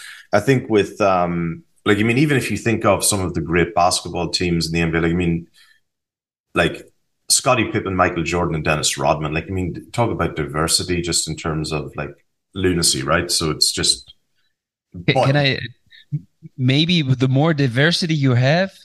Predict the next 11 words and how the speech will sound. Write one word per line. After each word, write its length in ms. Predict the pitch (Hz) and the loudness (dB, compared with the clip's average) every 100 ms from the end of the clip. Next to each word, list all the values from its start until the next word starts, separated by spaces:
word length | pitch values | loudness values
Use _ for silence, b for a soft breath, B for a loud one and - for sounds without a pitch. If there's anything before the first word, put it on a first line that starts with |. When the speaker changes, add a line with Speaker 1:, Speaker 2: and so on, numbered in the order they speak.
| _ _ - | _ _ -4
Speaker 2:
the 140 | 120 | -2
better 320 | 107 127 139 127 | 2 2 4 2
of 140 | 113 | 4
a 60 | 107 | 4
leader 420 | 117 139 160 147 | 4 4 2 2
you 180 | 123 113 | 2 2
need 340 | 117 170 208 | 4 4 2
or 200 | 95 107 | 2 0
coach, 480 | - 131 156 - - | 2 2 2 0 -2
let's 220 | 175 - | -2 0
say? 320 | 196 247 - | 2 0 -2